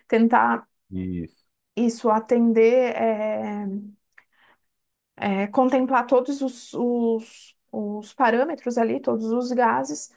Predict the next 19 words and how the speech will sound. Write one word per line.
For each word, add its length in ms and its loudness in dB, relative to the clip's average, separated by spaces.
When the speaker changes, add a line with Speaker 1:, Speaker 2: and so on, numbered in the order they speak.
Speaker 1:
só 240 -2
que 280 -2
Speaker 2:
Uhum. 320 -6
Speaker 1:
tá 120 4
dentro 380 2
de 80 -2
uma 200 -2
parte 240 -2
significativa, 680 -4
então 180 0
tá 120 -2
dentro 320 -2
de 100 -4
um 280 -4
mesmo, 720 -4
de 80 -2
um 80 2
mesmo 360 0
grupo, 400 -2